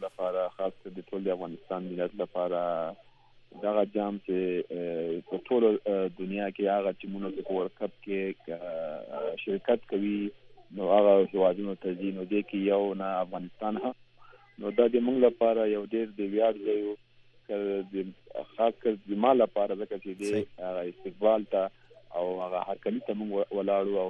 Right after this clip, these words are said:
Speaker 1: موږ په خپل لاس باندې هغه ولایتونو ته ویې وړو چې هلته، اه، یو داسې ولایتونه چې ډېر تاریخي او ډېر تاریخ لرو، لکه بامیان سو،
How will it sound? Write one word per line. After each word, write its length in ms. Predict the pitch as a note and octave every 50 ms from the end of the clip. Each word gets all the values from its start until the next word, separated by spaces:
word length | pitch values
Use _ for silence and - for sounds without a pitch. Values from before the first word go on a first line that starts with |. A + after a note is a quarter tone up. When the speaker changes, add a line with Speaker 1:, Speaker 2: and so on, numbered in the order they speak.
| F#2
Speaker 1:
موږ 120 | G#2 A2 A2 - -
په 40 | - -
خپل 240 | - - B2+ B2 A#2 A#2+
لاس 160 | A#2 A#2 A2+ A2 G#2+
باندې 220 | G#2+ G2 G2 G2+ G#2 A2
هغه 280 | A2 A2 G#2 G#2 G#2 G#2 - - - - - - -
ولایتونو 420 | A2 G#2+ G2+ G2+ F#2+ - C3 B2 A2
ته 140 | - A2
ویې 260 | G#2 G2+ A2 B2 C3 B2+ A#2+
وړو 200 | A2+ A2 A2 G#2 -
چې 60 | G#2 G2 - G2+
هلته، 280 | A2 A#2 A2 - - A2 G#2 G2+ G2 -
اه، 580 | F#2+ F#2+ F2+ F2+ F2+ F#2 F2+ F2+ F2 E2+ E2 D#2+ - _ _ _ _ - _ - - F#2+
یو 100 | G#2 G#2 F2 F2 G2 F#2+ G#2
داسې 180 | B2 A#2+ -
ولایتونه 440 | A#2+ A2+ A2+ A2 G2+ - - B2 A#2
چې 100 | A2 - G2 G#2+
ډېر 100 | A#2 A2 -
تاریخي 500 | G2+ F#2+ F#2 G2 - - - B2+ B2 A#2+
او 80 | G#2+ G2+
ډېر 160 | G#2 G#2+ G#2 -
تاریخ 260 | - F#2+ F#2+ G#2 A2 - - - - - - - - - - -
لرو، 320 | E2+ F#2+ G2+ G2+ G#2 G#2+ G#2 G2
لکه 200 | F#2 - F#2 F2+ F2+ F#2+
بامیان 380 | F#2 F#2 G2 G2+ G#2+ G#2+ G#2+ - -
سو، 140 | G2+ G2+ G2+